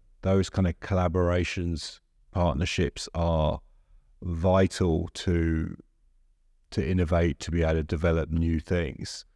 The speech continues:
How would you, what advice would you give, so anybody in, working in the industry to, to develop those type of partnerships to,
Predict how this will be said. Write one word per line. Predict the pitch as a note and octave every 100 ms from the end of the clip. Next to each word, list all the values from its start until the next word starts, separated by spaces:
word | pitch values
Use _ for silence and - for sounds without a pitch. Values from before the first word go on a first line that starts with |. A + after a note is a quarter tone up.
| _ _ _ _ - -
How | - B2 C3+
would | C3+ A#2+
you, | A#2 A2 G#2+ G#2 G#2 - _ _ _ -
what | G2+ A2 A2+
advice | F#2+ F#2+ G2 G2+ -
would | F#2 D#2+
you | F2 E2
give, | F#2+ F#2 E2+ - _ _ _ _ _ _ _ _ _ _ _ -
so | - -
anybody | D2+ F#2+ F#2 F2 F2
in, | E2+
working | F#2+ F2+ F2+ F2+
in | E2
the | F2
industry | F2+ E2+ - F2+ E2
to, | - F2+ E2+ D#2+ - _
to | -
develop | F2 F#2+ E2 F2+ F2 -
those | E2+ E2+
type | - E2+ E2+
of | -
partnerships | F2+ E2 D#2 - E2 - -
to, | - F2 D#2+ D#2 D#2+